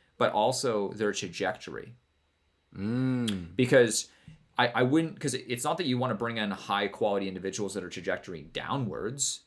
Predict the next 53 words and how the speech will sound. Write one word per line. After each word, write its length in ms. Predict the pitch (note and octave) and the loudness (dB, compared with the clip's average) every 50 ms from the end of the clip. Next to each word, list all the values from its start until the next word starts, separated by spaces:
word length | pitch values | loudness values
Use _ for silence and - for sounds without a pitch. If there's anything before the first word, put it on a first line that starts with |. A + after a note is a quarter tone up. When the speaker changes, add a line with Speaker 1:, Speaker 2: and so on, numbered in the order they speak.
| _ | _
Speaker 1:
That 160 | - F#2+ F2 G#2 | 0 2 2 4
wouldn't 160 | A#2+ C3 C3 | 4 2 2
be 100 | B2 A2 | 0 -2
a 40 | F#2+ | -2
good 160 | - F2 D#2 | -2 -4 -6
idea, 500 | C#2 C#2 - D#2+ C#2+ C2+ F2 A2+ B2+ B2 - _ _ _ _ _ | -6 -8 -8 -8 -8 -6 -6 -6 -8 -10 -14 _ _ _ _ _
right? 400 | - G#2+ G2 G2+ G#2+ A#2 - - _ - - - | 0 2 4 4 2 0 -2 -10 _ -20 -14 -10
So 140 | - - B2+ | -6 -4 -2
you, 80 | B2 | -2
you 240 | A#2+ A#2 C3 B2+ B2 | -2 -2 2 4 6
look 100 | D3 D3+ | 6 6
at, 80 | E3 C3+ | 4 2
you 80 | C#3 | 0
wanna 140 | B2+ C#3+ D3 | 0 0 0
look 120 | D3 C#3 - | 0 -2 -4
for 100 | - F3+ | -4 -6
trajectory. 480 | - G#2+ F#2 - A2 G#2+ A#2 A#2+ G#2+ | -4 -4 -2 0 2 2 2 0 -4
Like, 120 | D#2+ C2+ - | -8 -4 -2
are 120 | E2 A#2 | -2 -2
people 320 | - - C3+ B2 C#3 - - - | 0 0 0 0 -2 -2 -2 -4
aiming 400 | A2+ A2+ A#2 A#2+ A#2+ A2+ G#2+ G#2+ | -4 -2 0 0 0 0 0 0
up 280 | - A2+ C3+ - - - - | 0 0 0 -2 -4 -14 -10
towards, 580 | - A2+ G2+ G#2 G2+ G2 G2 F#2+ - - - | -6 -2 0 0 2 0 0 0 -2 -4 -4
you 80 | A#2+ G#2+ | -4 -6
know, 80 | G2 | -4
where 200 | F2+ F2+ G2 F#2+ | -2 0 2 2
you 200 | F#2+ F2+ G2 G#2 | 2 0 -2 -4
wanna 240 | G#2 G2+ G2+ G2 G2 | -2 -2 -2 -4 -4
be 340 | F2 E2+ F#2+ F#2+ F#2+ F#2+ F#2+ | -4 -4 -2 -2 -2 -2 -2
or 180 | E2 E2 E2+ E2+ | -2 -4 -4 -4
where 180 | F2 F#2 F2+ | -4 -2 -4
you 240 | F#2 F2+ F2+ F2+ F2 | -4 -4 -4 -4 -2
are, 420 | E2+ F2 F#2 F#2 F#2 F2+ F2 F2 | 0 0 0 0 -2 -2 -4 -6
you 100 | F2+ F#2+ | -6 -8
know, 80 | F#2+ D#2+ | -8 -10
et 120 | D2+ - | -8 -8
cetera? 340 | - - F#2 G#2 G#2+ E2+ C2+ | -4 -2 -2 0 0 -2 -4
'Cause 140 | - - G2+ | -6 -6 -4
that's 200 | G2 G#2+ - - | -4 -4 -4 -4
also 380 | - F#2+ G2 A#2 A#2+ - G2 C#2 | -4 -4 -4 -2 -2 -4 -6 -6
important, 460 | B1+ B1+ - D#2+ C#2+ - - C#2+ C#2+ | -8 -8 -8 -8 -8 -8 -10 -14 -12
is 80 | - | -10
trajectory. 580 | - - - - - - - - - - - A#2 A#2+ _ _ _ _ _ _ _ _ _ _ _ _ _ _ _ _ _ _ _ | -10 -10 -8 -6 -8 -8 -8 -10 -14 -14 -14 -14 -18 _ _ _ _ _ _ _ _ _ _ _ _ _ _ _ _ _ _ _
Speaker 2:
Dude, 320 | - - D3+ F3 E3 C#3+ A2+ | 0 4 6 8 8 8 8
that's 200 | A2 C3 C3+ - | 6 6 4 4
so, 240 | - - E3 D#3+ - | 4 6 6 6 6
that's 340 | D#3+ - - A2 B2+ C3 | 2 2 2 2 4 4
such 180 | - E3+ - - | 2 0 0 2
a 40 | C#3+ | 2
nice 320 | G#2+ G#2+ A#2 B2 A#2+ - A#2+ | 4 4 4 4 2 2 4
way 140 | A#2 A#2 A2+ | 4 4 6
to, 300 | A2 G2+ G2 F#2+ F2+ F2 | 6 6 6 6 4 4
uh, 240 | F2 F2+ F2 E2+ | 2 0 -2 -2